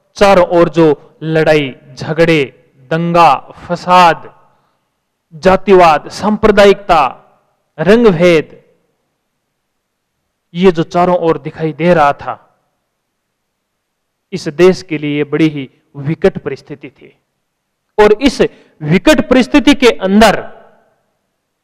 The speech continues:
इस भारत के एक संत, जिनका नाम था आचार्य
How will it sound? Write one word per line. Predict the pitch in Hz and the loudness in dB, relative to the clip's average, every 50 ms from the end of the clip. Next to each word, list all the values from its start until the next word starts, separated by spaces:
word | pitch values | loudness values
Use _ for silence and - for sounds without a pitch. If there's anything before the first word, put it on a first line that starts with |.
| _ _ _ _ _ _ _ _ _ _ | _ _ _ _ _ _ _ _ _ _
इस | 196 190 - 180 | -4 -4 -4 -4
भारत | 165 - - 151 175 190 185 - - | -8 -6 -4 0 0 0 0 0 -4
के | 175 180 - | -6 -4 -2
एक | 175 170 170 170 - | 0 -2 -2 -2 -6
संत, | - - - 165 151 139 - _ _ _ _ _ _ _ _ _ _ _ _ _ _ _ _ _ _ | -12 -8 -8 -8 -8 -8 -14 _ _ _ _ _ _ _ _ _ _ _ _ _ _ _ _ _ _
जिनका | 143 151 160 165 - 151 139 | -12 -10 -10 -6 -6 -6 -6
नाम | 139 156 160 160 160 | -4 -4 -4 -4 -4
था | 156 - 143 | -8 -12 -14
आचार्य | - - - 139 143 - - 147 151 156 175 196 220 | -14 -10 -10 -10 -10 -6 -4 -4 -4 -2 0 0 0